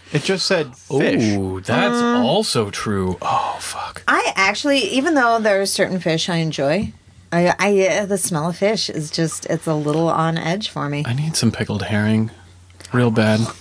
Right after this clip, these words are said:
Speaker 1: I think we got some upstairs.
Speaker 2: Yeah. I'm gonna, well, I'm gonna buy some. I'm gonna get some cream cheese, and then I'm just gonna, like, lavish in the day tomorrow, I
Speaker 1: I
Speaker 2: think.
Speaker 1: thi-,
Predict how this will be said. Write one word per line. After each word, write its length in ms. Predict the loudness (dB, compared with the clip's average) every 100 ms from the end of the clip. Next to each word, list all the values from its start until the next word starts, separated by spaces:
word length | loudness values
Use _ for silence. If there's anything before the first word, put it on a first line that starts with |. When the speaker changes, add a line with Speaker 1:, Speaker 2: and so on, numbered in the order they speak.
| -16 -10
Speaker 1:
I 80 |
think 200 | -2 -2 -2
we 40 |
got 240 | -6 -6
some 160 | -8 -10 -14 -20 -20 -20 -12 -8
upstairs. 520 | -4 0 0 -2 -6 -2
Speaker 2:
Yeah. 340 | 0 0 -2 -6 -2
I'm 140 | 0
gonna, 260 | 2 2 0 -2
well, 160 | 0 0
I'm 140 | 2 2
gonna 120 | 2
buy 200 | 2 0
some. 280 | 2 0 0
I'm 120 | 0
gonna 140 | 0 0
get 100 | -2
some 120 | -4
cream 260 | -4 -2 0
cheese, 360 | 0 0 -2 -4
and 200 | -4 -2
then 80 |
I'm 200 | 0 -2 -4
just 240 | -6 -4
gonna, 380 | -2 -2 -2 -6 -14 -20 -20 -12
like, 200 | -2 -2
lavish 560 | 0 2 2 2 0 -2
in 80 | -2
the 100 | -2
day 180 | -2 -2
tomorrow, 460 | -2 -2 -2 -4 -8 -10
I 40 |
Speaker 1:
I 20 |
Speaker 2:
think. 320 | -6 -2 -2
Speaker 1:
thi-, 60 | -4